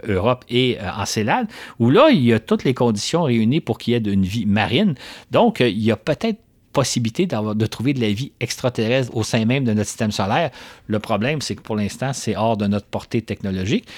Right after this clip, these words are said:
Mais qui sait si, euh, les enfants qui naissent aujourd'hui ne verront pas ce genre de découverte-là quand ils vont être rendus adultes comme je le suis aujourd'hui.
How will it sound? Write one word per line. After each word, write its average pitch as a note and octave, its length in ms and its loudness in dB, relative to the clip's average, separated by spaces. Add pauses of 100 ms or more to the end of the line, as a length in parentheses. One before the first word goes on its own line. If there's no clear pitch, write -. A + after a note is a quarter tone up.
(200)
Mais A2 120 4
qui - 180 -6
sait A3 260 0
si, A#2+ 380 -2
euh, A2+ 180 2
les G#2 240 -2
enfants A2 240 -2
qui - 180 -4
naissent A2+ 240 0
aujourd'hui G#2+ 560 -4
ne A2+ 120 2
verront G2 400 0
pas B2 200 -2
ce G2+ 200 -6
genre A2 180 -2
de G2+ 80 -2
découverte-là G2 640 -6
quand F#2+ 220 -8
ils F#2 60 -6
vont F#2+ 80 -4
être G2+ 120 -6
rendus F#2+ 220 -6
adultes G#2 340 -2
comme G2+ 160 -2
je G2 80 -2
le F#2 60 -4
suis F#2 160 -6
aujourd'hui. G2 420 -4